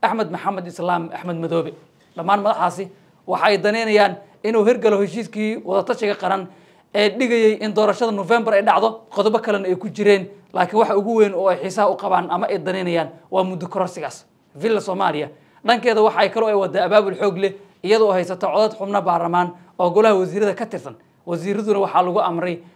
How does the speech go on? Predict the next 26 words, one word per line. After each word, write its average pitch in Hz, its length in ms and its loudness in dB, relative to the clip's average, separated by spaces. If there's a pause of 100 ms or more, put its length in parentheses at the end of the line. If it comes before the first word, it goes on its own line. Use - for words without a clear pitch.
(160)
in 220 160 2
midkiiba 233 360 -2
ugu 196 160 0
yaraan 208 240 4
laba 233 140 4
xildhibaan 196 400 2
oo - 100 -4
cod - 120 -4
ka 233 80 -8
keeno. 175 260 -6 (520)
Dadaal 208 240 2 (100)
xoog 208 240 4
leh 196 160 -2 (280)
ayaana 196 260 2
ka 220 100 -8
socda 185 260 -4
magaalada 190 360 0
Muqdisho 170 440 -10 (300)
iyo 185 120 -2
qaar 202 220 0
ka 202 100 -8
mid 185 140 -4
ah 175 80 -4
xarumaha 190 340 -2
dowlad 160 240 -6
goboleedyada. 160 500 -4